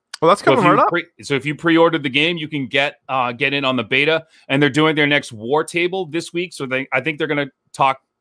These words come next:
Speaker 2: directly about the beta and what you can do and all of that stuff. So be on the, be on the lookout for that. Uh, I started playing an indie game called Carrion,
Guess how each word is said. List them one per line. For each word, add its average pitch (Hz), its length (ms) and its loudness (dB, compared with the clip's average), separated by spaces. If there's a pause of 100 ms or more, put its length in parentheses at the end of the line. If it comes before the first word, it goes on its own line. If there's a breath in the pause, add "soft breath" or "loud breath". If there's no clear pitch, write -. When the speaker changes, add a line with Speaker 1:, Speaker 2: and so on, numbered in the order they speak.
(280)
Speaker 2:
directly 143 400 -2
about 135 200 0
the 120 60 -4
beta 123 300 0
and 120 140 -2
what 120 160 -4
you 120 100 -10
can 123 140 -6
do 123 420 -2
and 113 100 -4
all 113 280 -2
of 110 80 -4
that 110 160 -8
stuff. 107 220 -8
So 110 120 -10
be 113 180 -6
on 113 140 -4
the, 110 260 -8
be 113 140 -6
on 107 140 -8
the 107 100 -10
lookout 104 340 -12
for 104 80 -20
that. 101 200 -12 (380 loud breath)
Uh, - 120 -2
I 147 100 6
started 185 260 4
playing 175 200 4
an 156 80 2
indie 160 240 0
game 165 140 2
called 127 240 -4
Carrion, 190 640 2